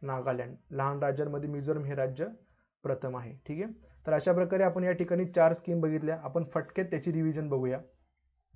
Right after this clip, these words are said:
पहिले आपण बघितलं सुपोषित मा अभियान, ओम बिर्ला यांच्या हस्ते कोटा या ठिकाणी एक मार्च दोन हजार वीस या दिवशी.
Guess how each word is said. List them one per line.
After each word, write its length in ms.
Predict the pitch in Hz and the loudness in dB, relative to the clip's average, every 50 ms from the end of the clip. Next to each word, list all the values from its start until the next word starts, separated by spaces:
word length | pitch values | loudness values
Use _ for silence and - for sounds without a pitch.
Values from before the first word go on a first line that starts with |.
| - | 2
पहिले 200 | 170 165 175 185 | 4 4 6 6
आपण 200 | 185 180 196 190 | 6 6 4 2
बघितलं 340 | 180 180 180 185 175 190 196 | 2 2 2 2 2 0 -2
सुपोषित 540 | 180 - 190 175 165 175 170 - 185 165 175 | -2 -2 -4 -2 0 -2 -2 0 -4 -2 0
मा 100 | 170 170 | 0 2
अभियान, 400 | 160 147 147 156 160 165 170 175 - - - - - _ | 2 0 2 2 2 2 0 -2 -4 -10 -18 -20 -20 _
ओम 180 | - 190 202 202 | -2 0 0 2
बिर्ला 240 | 185 190 180 180 175 | 2 4 6 6 8
यांच्या 340 | 170 170 165 160 175 170 160 | 8 6 6 4 2 2 2
हस्ते 240 | 160 156 - 165 165 | 2 0 -2 -4 -2
कोटा 260 | - 160 147 143 160 | -2 -4 0 2 2
या 120 | 160 165 | 4 4
ठिकाणी 420 | 160 160 156 131 156 151 156 160 160 156 _ | 2 0 -2 -4 -2 -2 -2 -4 -6 -6 _
एक 200 | 160 156 156 - 160 | -4 -4 -4 -2 -2
मार्च 220 | 151 151 147 139 | -2 -2 -2 -2
दोन 140 | 143 151 147 | -4 -4 -4
हजार 220 | 143 139 151 143 | -2 -2 -4 -4
वीस 260 | 139 143 147 139 - | -4 -6 -6 -6 -6
या 120 | 156 147 139 | -4 -4 -4
दिवशी. 320 | 139 135 131 - 147 151 | -4 -4 -6 -6 -6 -8